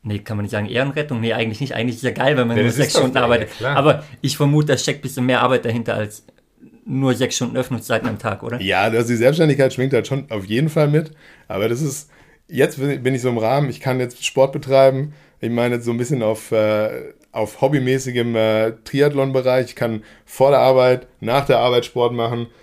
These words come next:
Speaker 3: Ich habe meine eigentlich fast zwei geregelten Tage frei die Woche und leite eigentlich ein kleines Unternehmen. Also ich bin schon in der, in der, in der Base, wo ich jetzt drin, wo ich sagen kann, hey, es ist grad alles ausgewogen, ich bin grad echt super zufrieden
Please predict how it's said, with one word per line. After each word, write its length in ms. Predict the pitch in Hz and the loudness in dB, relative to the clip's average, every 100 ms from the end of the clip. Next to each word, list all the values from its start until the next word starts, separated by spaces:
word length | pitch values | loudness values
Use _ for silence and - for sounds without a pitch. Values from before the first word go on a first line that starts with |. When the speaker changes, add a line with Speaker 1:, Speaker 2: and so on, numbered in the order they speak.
| _ _ | _ _
Speaker 3:
Ich 140 | - 120 | -2 0
habe 140 | 113 | 2
meine 280 | 120 117 110 | 2 0 0
eigentlich 340 | 123 143 120 | 2 2 0
fast 200 | 127 113 | -4 -4
zwei 180 | - 131 | 0 0
geregelten 360 | 131 127 123 120 | 2 0 -2 -4
Tage 260 | 120 117 | -2 -2
frei 260 | 113 120 123 | -4 -4 -2
die 100 | 143 | -2
Woche 380 | 127 123 127 123 _ _ _ _ _ _ _ | -2 -2 -2 -4 _ _ _ _ _ _ _
und 180 | - 131 | -2 2
leite 300 | 123 127 131 | 4 4 4
eigentlich 220 | 117 120 120 | 2 0 -4
ein 80 | 117 | -2
kleines 360 | 120 120 117 | 0 0 -2
Unternehmen. 500 | 113 107 107 131 104 | -2 -2 0 -2 -2
Also 280 | 92 98 98 98 - _ | -4 -4 -6 -8 -20 _
ich 160 | - - | -14 -2
bin 160 | 135 | -2
schon 220 | 127 151 147 | 2 2 4
in 100 | 139 | 6
der, 320 | 127 127 135 | 4 4 0
in 100 | 120 | 0
der, 260 | 113 113 | 2 2
in 80 | 123 | 2
der 100 | 113 | 0
Base, 280 | 101 123 151 | 2 2 2
wo 60 | 135 | 0
ich 100 | 135 | 0
jetzt 220 | 120 110 | -2 -6
drin, 160 | 127 127 | -4 -2
wo 60 | |
ich 100 | 117 | -2
sagen 240 | 107 117 120 | 0 -2 -2
kann, 120 | 117 | -2
hey, 260 | 120 135 139 - - _ | 2 2 0 -12 -20 _
es 140 | 107 | -4
ist 40 | - | -2
grad 140 | 117 | 0
alles 220 | 135 139 | 2 0
ausgewogen, 760 | 127 139 143 120 131 131 127 131 | 2 0 0 -2 0 0 -2 -8
ich 160 | 113 | -10
bin 140 | 123 117 | -4 -2
grad 160 | 113 | 0
echt 160 | 127 - | -2 -6
super 260 | 139 143 | -4 -2
zufrieden 540 | 127 113 - 135 131 | -4 -6 -6 -4 -4